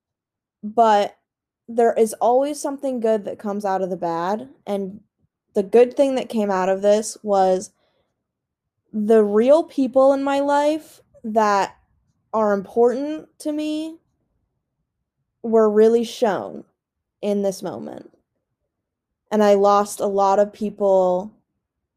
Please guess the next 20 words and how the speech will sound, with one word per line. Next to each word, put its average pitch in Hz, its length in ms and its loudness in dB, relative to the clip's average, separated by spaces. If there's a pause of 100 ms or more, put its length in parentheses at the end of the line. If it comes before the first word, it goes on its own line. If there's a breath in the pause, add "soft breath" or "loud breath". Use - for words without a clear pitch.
(1000)
that 202 200 0
I 196 140 4
didn't 196 280 -2
need 190 220 -4
anymore 170 720 -6 (1040)
in 185 160 -4
my 170 120 -4
life - 360 -12 (160)
because 190 300 -2
of 170 120 -6
this - 480 -8 (840)
coronavirus, 247 1040 -6
because 214 240 -4
of 208 120 -2
this 220 140 0
pandemic, 240 640 -4 (1900 soft breath)
which 220 200 0
really 208 240 4
showed 226 340 0
me. 190 340 -8